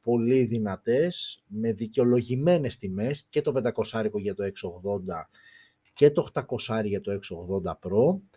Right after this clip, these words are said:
Carl Zeiss οπτικά μέρη, δυνατό κάμερα setup, δυνατοί επεξεργαστές, α, οκ, καλή γρήγορη φόρτιση. Γενικότερα,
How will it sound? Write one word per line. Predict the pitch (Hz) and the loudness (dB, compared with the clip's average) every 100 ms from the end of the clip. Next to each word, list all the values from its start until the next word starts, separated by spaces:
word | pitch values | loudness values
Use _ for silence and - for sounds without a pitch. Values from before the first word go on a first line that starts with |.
| _ _ _ - | _ _ _ 2
Carl | 156 151 117 | 2 2 -2
Zeiss | 139 135 120 | -2 -2 -2
οπτικά | 110 110 117 | -6 -6 -2
μέρη, | 107 104 117 156 | 0 0 0 -2
δυνατό | 120 117 107 110 143 | -2 -4 -4 -2 -4
κάμερα | - 123 110 98 | -4 -4 -4 -4
setup, | - 90 - 123 165 - _ _ _ _ _ | -6 -8 -4 -2 -4 -8 _ _ _ _ _
δυνατοί | 95 110 110 107 165 | -8 -2 0 0 0
επεξεργαστές, | 110 - 98 80 - - 127 175 - - _ _ _ _ _ _ _ _ | 0 -4 -6 -8 -8 0 2 2 -2 -12 _ _ _ _ _ _ _ _
α, | 95 117 120 120 117 113 - - | -6 -2 2 2 0 -2 -10 0
οκ, | 139 131 - 156 180 | 0 2 6 8 8
καλή | 180 127 131 | 4 2 4
γρήγορη | 123 120 107 98 | 4 2 0 -2
φόρτιση. | 95 131 147 147 - 185 180 156 _ _ _ _ _ _ _ _ _ _ _ _ _ - | -2 -2 -2 -2 -2 0 0 -2 _ _ _ _ _ _ _ _ _ _ _ _ _ -16
Γενικότερα, | - 110 139 139 170 185 180 | -2 0 2 4 4 6 4